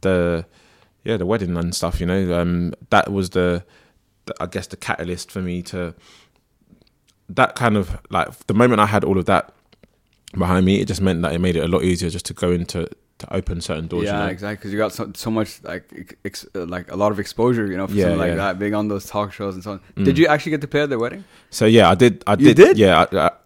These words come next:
Speaker 1: but I can't. I, so, so I signed an N D A, so
Speaker 2: Oh, yeah,
Speaker 1: yeah,
Speaker 2: that's
Speaker 1: yeah.
Speaker 2: fine. That's
Speaker 1: Yeah,
Speaker 2: fine.
Speaker 1: so, like, I, all I can say is that basically, um,
Speaker 2: You did.
Speaker 1: yeah,
Speaker 2: <laughs>
Speaker 1: I, like, I, yeah, I can't go into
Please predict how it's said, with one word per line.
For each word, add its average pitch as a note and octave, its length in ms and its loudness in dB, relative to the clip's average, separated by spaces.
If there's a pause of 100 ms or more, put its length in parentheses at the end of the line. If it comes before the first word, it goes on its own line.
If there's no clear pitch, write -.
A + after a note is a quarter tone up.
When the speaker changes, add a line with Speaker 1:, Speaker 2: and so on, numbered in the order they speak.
(140)
Speaker 1:
but - 220 2 (260)
I G#2+ 140 4
can't. A#2 320 4 (440)
I, G#2 120 0
so, - 160 -8
so G2 100 -6
I - 20 -6
signed G2+ 220 2
an D2+ 60 2
N F2+ 60 2
D F2 80 2
A, F2 80 2
so C3+ 100 4
Speaker 2:
Oh, C3+ 40 4
yeah, A#2+ 140 4
Speaker 1:
yeah, G2 100 2
Speaker 2:
that's F2+ 100 6
Speaker 1:
yeah. E2 40 -4
Speaker 2:
fine. G#2 180 0 (100)
That's F#2+ 140 0
Speaker 1:
Yeah, D#2+ 60 0
Speaker 2:
fine. F2+ 100 -4
Speaker 1:
so, F#2 100 0
like, F#2 200 2
I, F#2+ 160 2 (560)
all A2+ 200 4
I G#2 60 8
can F#2+ 280 -2
say F2+ 220 0
is E2 120 -4
that - 260 -4
basically, E2 480 -8 (280)
um, E2+ 440 -2
Speaker 2:
You A2+ 80 -4
did. A2 280 -2
Speaker 1:
yeah, F2 300 -2
Speaker 2:
<laughs> - 40 -10
Speaker 1:
I, G#2+ 100 2
like, F#2 180 4
I, G2 160 -2 (100)
yeah, F#2 160 0
I - 60 -4
can't A2 300 2 (240)
go G#2 120 2
into F#2+ 300 0